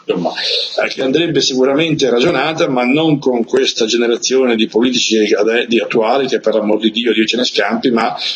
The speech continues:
bisogna guardare a generazioni più giovani, quella tipo la tua o più giovane della tua, eh, cioè tra Spagna, Francia e Italia, in modo particolare perché poi questi tre paesi farebbero da perno a, sia a, ai paesi dell'ex Jugoslavia, eh,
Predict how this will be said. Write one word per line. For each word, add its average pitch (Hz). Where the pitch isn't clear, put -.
bisogna 123
guardare 139
a 117
generazioni 123
più 123
giovani, 139
quella 110
tipo 110
la 104
tua 139
o 95
più 104
giovane 113
della 113
tua, 170
eh, -
cioè -
tra 101
Spagna, 110
Francia 117
e 131
Italia, 120
in 120
modo 117
particolare 147
perché 113
poi 147
questi 127
tre 135
paesi 135
farebbero 117
da 110
perno 135
a, 104
sia 127
a, 104
ai 110
paesi 117
dell'ex 113
Jugoslavia, 127
eh, 107